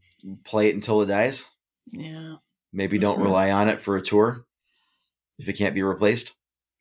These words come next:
Speaker 2: It's an interesting idea, but, um,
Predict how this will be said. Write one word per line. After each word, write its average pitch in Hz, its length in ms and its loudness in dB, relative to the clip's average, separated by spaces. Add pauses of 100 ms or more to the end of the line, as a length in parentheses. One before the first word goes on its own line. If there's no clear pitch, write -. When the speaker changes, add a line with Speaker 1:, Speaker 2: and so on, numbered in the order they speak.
Speaker 2:
It's 262 140 -4
an 320 80 -2
interesting 370 420 -6
idea, 262 560 -6 (680)
but, 196 320 -2
um, 185 280 -12